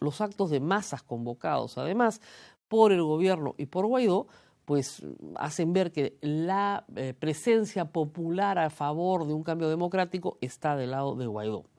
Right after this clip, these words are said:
Pero Maduro sigue controlando grupos organizados,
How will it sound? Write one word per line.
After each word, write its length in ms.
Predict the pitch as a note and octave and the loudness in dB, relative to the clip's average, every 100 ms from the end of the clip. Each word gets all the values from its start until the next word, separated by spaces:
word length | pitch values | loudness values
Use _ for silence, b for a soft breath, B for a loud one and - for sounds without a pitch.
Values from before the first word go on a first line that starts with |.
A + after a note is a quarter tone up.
| B B B B B B - | B B B B B B 0
Pero 140 | D#3+ | 0
Maduro 560 | B2+ C3 A#3+ G#4 C#4 - _ | 2 4 6 6 4 -2 _
sigue 320 | - - G3+ A#3 | -8 0 2 2
controlando 520 | C#3 A#2 B2+ F#3 E3 | 0 -2 -2 0 0
grupos 360 | D3+ F3+ F3 C3+ | -2 -4 -4 -4
organizados, 800 | A#2 A#2 C3+ D#4 G3+ A2+ G2+ | -6 -8 -2 2 2 2 -4